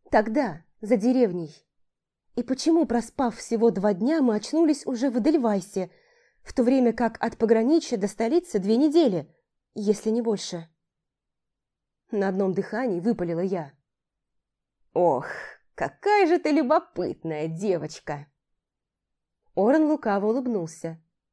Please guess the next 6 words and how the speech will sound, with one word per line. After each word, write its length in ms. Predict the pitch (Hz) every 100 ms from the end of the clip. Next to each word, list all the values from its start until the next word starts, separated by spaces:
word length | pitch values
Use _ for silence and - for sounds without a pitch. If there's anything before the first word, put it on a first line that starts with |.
| _
но 160 | 190 185
всё 320 | - 190 180
же 100 | 180
ответил. 760 | - 202 220 196 156 160 135 - _ _ _ _ _ _ _ _ _
«Я 440 | - 175 233 233 220
маг, 720 | - 208 220 254 202 - -